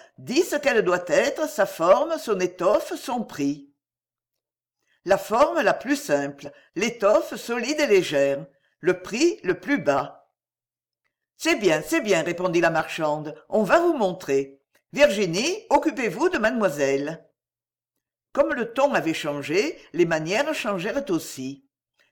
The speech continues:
Dignement, madame Lachaise reprit sa place à la caisse, dédaignant de s'occuper elle-même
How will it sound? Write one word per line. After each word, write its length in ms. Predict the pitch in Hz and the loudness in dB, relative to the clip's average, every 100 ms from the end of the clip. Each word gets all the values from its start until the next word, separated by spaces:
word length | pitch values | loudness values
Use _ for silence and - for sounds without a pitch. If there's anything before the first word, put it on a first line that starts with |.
| - | -10
Dignement, 640 | 151 285 254 156 160 285 370 | -6 -4 -4 -2 -2 -2 -2
madame 280 | 160 170 | -2 0
Lachaise 560 | 156 180 - 185 262 294 | 0 -2 0 2 2 0
reprit 340 | 202 202 214 | -2 -2 -4
sa 140 | 190 170 | -4 -4
place 320 | 185 190 - | 0 -2 0
à 40 | |
la 120 | 151 139 | -2 -2
caisse, 440 | 139 147 247 - 320 - - - | -2 0 -2 -4 -12 -14 -20 -10
dédaignant 520 | 175 302 302 220 151 | -4 -2 -2 -2 -4
de 100 | 143 | -4
s'occuper 480 | 147 190 - 175 151 | -6 -6 -6 -4 0
elle-même 560 | 190 160 127 170 233 | 2 2 0 -2 -2